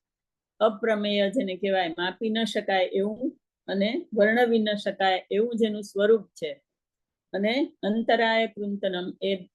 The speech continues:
ભક્તોના વિઘ્નોનો નાશ કરે છે. પછી રદંતરે નિરંતરમ વસંતમેવ યોગિનામ. યોગીઓના હૃદયરૂપી ગુફામાં જે વાસ કરે છે, નિરંતર વાસ કરે છે.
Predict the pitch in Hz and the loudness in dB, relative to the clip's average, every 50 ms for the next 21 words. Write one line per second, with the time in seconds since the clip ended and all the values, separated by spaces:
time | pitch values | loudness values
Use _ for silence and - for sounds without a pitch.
0 | _ _ _ - 233 180 - - - - 214 220 220 214 202 185 190 185 185 202 | _ _ _ -2 0 0 0 -2 -4 -4 -2 0 2 2 2 2 2 2 4 4
1 | 202 202 202 202 208 226 262 330 - _ _ - 180 185 190 196 202 190 - - | 4 4 4 2 0 0 -2 -2 -4 _ _ -10 -8 -4 -2 -2 -2 -4 -6 -8
2 | _ - 180 175 170 165 - - - 139 131 - _ _ _ _ _ _ _ _ | _ -4 -4 -4 -4 -6 -8 -8 -10 -10 -10 -10 _ _ _ _ _ _ _ _
3 | _ _ _ _ _ _ _ _ _ - 190 - - 190 185 190 190 196 220 247 | _ _ _ _ _ _ _ _ _ -6 -2 2 4 6 8 8 8 8 6 6
4 | 262 262 262 262 262 240 233 240 240 233 233 226 226 220 214 214 208 208 214 202 | 6 6 6 6 6 6 8 8 6 6 4 2 -2 -2 -2 -2 -2 -2 -4 -2
5 | 208 202 202 208 220 240 262 277 269 240 196 190 190 - 202 214 240 254 254 247 | 0 0 0 0 0 -2 -4 -2 0 0 0 0 0 -2 -4 -4 -4 -4 -2 -2
6 | 226 214 208 208 202 190 - _ - 190 185 190 208 233 240 226 208 202 190 180 | -2 -2 -2 -4 -8 -8 -10 _ -8 -6 -4 -2 -2 -2 -2 0 0 0 0 -2
7 | 185 185 180 165 165 165 165 147 139 135 131 131 - _ _ _ - 160 165 180 | -2 -4 -6 -8 -10 -8 -6 -6 -2 -2 -2 -4 -4 _ _ _ -4 2 4 4
8 | 196 185 185 202 220 226 214 214 214 214 214 220 226 240 240 233 - 185 190 190 | 4 4 2 4 4 6 6 6 4 4 2 2 2 0 -2 -4 0 4 4 4
9 | 190 208 214 220 214 208 208 - - 202 196 190 196 190 - 196 196 196 196 208 | 4 4 2 4 4 2 0 0 -4 -6 -4 -4 -6 -4 -2 -4 -4 -2 -4 -6
10 | 240 269 247 214 214 208 196 196 196 208 208 208 - - - 180 175 160 160 - | -6 -4 0 0 0 2 2 2 2 0 0 -4 -6 0 0 2 2 0 -2 -4
11 | - 156 156 175 196 214 247 247 247 247 233 233 220 202 185 180 175 170 - - | -8 -8 -4 -2 2 2 2 2 0 -2 0 0 2 2 2 2 0 -2 -4 -6
12 | - - 151 143 - - - - - - | -12 -14 -14 -12 -14 -14 -16 -20 -20 -20